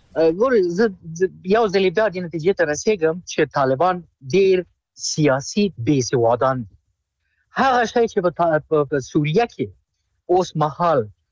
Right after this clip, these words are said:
جریان لري او هغه کړنه چې نن سبا طالبانو کړې، دا ځمکه او اسمان فرق لري. صحیح ده چې هلته دغه اسلامي، اسلامګرا، اسلام پالي،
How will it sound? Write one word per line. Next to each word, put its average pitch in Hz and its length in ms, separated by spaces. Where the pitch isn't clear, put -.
جریان 170 480
لري 160 380
او 175 180
هغه 226 420
کړنه 220 260
چې 120 340
نن 196 160
سبا 160 400
طالبانو 151 520
کړې، 120 260
دا 196 160
ځمکه 180 340
او 175 160
اسمان 175 480
فرق 127 120
لري. 104 200
صحیح 339 340
ده 320 120
چې 247 140
هلته 214 440
دغه 170 340
اسلامي، 170 580
اسلامګرا، 143 680
اسلام 151 300
پالي، 156 460